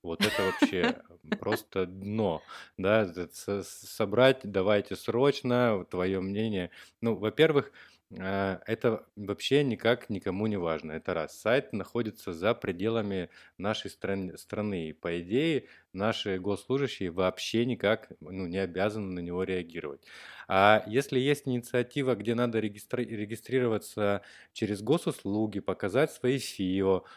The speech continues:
Speaker 1: а, вы-, выразить своё мнение, то здесь не очень-то и много, э, получается, людей готовы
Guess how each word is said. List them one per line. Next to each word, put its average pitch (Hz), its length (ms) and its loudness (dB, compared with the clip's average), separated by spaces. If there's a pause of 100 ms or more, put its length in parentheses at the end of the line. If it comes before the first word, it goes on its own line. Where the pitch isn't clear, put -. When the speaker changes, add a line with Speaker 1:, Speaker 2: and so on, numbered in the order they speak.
(180)
Speaker 1:
а, 90 340 -4
вы-, 104 400 -4
выразить 135 420 0
своё 131 260 2
мнение, 92 520 -4
то - 160 -6
здесь 143 460 0 (100)
не 104 220 -4
очень-то 151 420 -2
и 120 40 0
много, 117 640 0 (120)
э, 92 380 -6
получается, 113 560 -2
людей 95 340 -2
готовы 101 500 -2